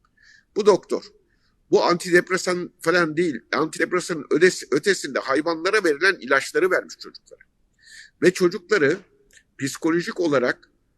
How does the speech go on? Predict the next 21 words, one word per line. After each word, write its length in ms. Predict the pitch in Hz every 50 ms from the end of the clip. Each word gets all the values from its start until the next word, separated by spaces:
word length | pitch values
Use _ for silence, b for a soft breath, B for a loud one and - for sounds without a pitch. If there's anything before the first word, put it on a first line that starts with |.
| _ _ _ _ _ _ -
öyle 340 | 117 113 117 135 185 202
bir 180 | 208 185 147 131
dolduruşa 480 | 135 127 135 127 139 135 127 - 135 120
getirmiş 580 | 110 120 117 - 123 110 127 190 240 - -
ki, 220 | - - 160 175 - _ _ _ _ _ _ _ -
dolduruşa 440 | 107 117 113 110 120 120 - - 160
getirmiş 480 | 147 127 123 - 98 101 98 - -
diyelim 240 | 95 95 92 92 92 -
halkın 340 | 123 120 - - 123 123 113
deyimiyle, 540 | 107 104 101 92 92 90 82 101 123 151 _ _ _ _ _ - - 139
hipnoz, 360 | 127 - - 117 127 120 110
hipnoz 440 | 120 120 - - - 123 120 - -
falan 320 | 127 123 117 110 107 104
bir 220 | 110 101 - 117 107
kenara 260 | 110 117 120 123 104
bırakalım. 380 | 107 - - - - - - _ _ _ _ _ _ _ -
Aileye 560 | 139 160 175 185 185 185 185 175 170 131 110
düşman 340 | - - - - 151 165 190
etmiş, 420 | 190 190 - - 214 - - - _ _ _ _ _ _ _ _ _ _ _ _ _ -
aileden 560 | 120 127 139 156 165 180 185 175 190 190 180
koparmış, 560 | - - 160 - - 160 160 170 190 226